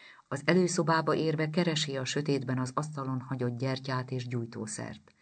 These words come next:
Ahelyett egy kés akadt a kezébe. Egy csontnyelű, éles konyhakés. Az is jó világosság a sötétben. A kést szorította marokra,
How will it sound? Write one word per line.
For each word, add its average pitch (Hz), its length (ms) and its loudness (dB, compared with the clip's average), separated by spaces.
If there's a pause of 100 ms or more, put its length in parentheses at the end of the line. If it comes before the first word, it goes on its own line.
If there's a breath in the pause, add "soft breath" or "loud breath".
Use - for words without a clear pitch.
(360 loud breath)
Ahelyett 165 440 6
egy 151 200 -2
kés 143 360 4
akadt - 480 -8
a 101 60 -10
kezébe. 101 640 -10 (800)
Egy 139 220 -2
csontnyelű, 143 800 6 (100)
éles 127 420 2
konyhakés. - 880 -8 (600)
Az 175 220 8
is 135 240 0
jó 131 180 -2
világosság 120 840 -2
a 117 60 -8
sötétben. 120 920 -6 (600 soft breath)
A 120 140 -4
kést - 380 6
szorította 127 680 0
marokra, 127 560 0